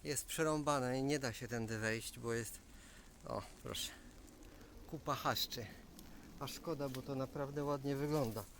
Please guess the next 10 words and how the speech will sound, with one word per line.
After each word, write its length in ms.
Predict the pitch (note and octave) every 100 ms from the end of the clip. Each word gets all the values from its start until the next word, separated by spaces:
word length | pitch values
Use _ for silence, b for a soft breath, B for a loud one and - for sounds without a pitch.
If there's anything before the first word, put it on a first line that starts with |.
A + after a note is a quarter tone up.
| -
od 220 | C#3 -
tej 160 | - A#2
strony. 340 | - D3 A2 G#2 - - - - - - - - - - - - - - - - - - - - - - - - - - - - - - - - - - - - - - B B B B B - - - - - -
Jedyne, 340 | C3+ D3 D3
co 140 | C3+ C#3+
wam 240 | C#3 C#3
mogę 220 | C#3 C#3
zrobić, 400 | B2 D3 B2+ -
to 100 | -
tak. 200 | - -